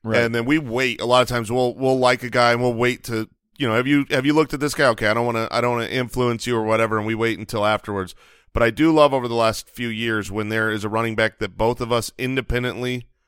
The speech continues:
Speaker 2: fall in love with, and that's the s-, that's the same guy. I-, if you, if you go past those top two,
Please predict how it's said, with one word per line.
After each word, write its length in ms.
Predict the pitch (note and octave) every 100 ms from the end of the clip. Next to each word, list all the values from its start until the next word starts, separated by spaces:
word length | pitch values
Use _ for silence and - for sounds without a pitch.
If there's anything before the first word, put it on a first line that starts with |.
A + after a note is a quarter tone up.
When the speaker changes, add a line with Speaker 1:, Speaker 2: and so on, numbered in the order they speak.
| _
Speaker 2:
fall 420 | - - C#3 C3
in 240 | C3 B2+ A2+
love 200 | A2+ A#2+
with, 240 | C#3 C#3 -
and 140 | B2
that's 180 | A#2 -
the 60 | G#2
s-, 180 | - - -
that's 200 | B2 A2
the 80 |
same 200 | F#2 G#2
guy. 180 | F2 E2+
I-, 220 | D#2+ G2 G2+
if 200 | A#2+ A#2
you, 160 | C#3+ C#3+
if 160 | C3+
you 80 | C#3
go 140 | C#3
past 320 | C3 C3 B2+ -
those 160 | A#2
top 220 | - A2+ -
two, 300 | B2 G#2